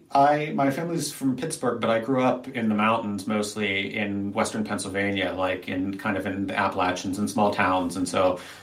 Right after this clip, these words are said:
you know, my friends and I spent a lot of time in, in the woods and in the mountains, just hiking around 'cause there was nothing else to do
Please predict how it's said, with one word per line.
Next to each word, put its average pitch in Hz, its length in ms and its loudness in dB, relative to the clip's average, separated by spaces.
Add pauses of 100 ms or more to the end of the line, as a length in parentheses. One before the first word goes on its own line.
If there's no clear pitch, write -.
(100)
you 107 80 0
know, 107 80 6
my 104 120 6
friends 107 260 6
and 107 100 4
I 101 60 4
spent 98 240 0
a - 20 -2
lot 95 160 2
of - 80 -6
time 95 680 0 (380)
in, - 320 -4
in 104 140 4
the 98 80 2
woods 92 500 0
and 95 180 -2
in 101 120 -2
the 92 80 -2
mountains, 92 480 0
just - 280 -4
hiking 95 360 -2
around 92 320 4
'cause 92 100 -6
there 95 120 0
was 95 120 -2
nothing 104 220 0
else 92 260 0
to - 180 -4
do 123 520 6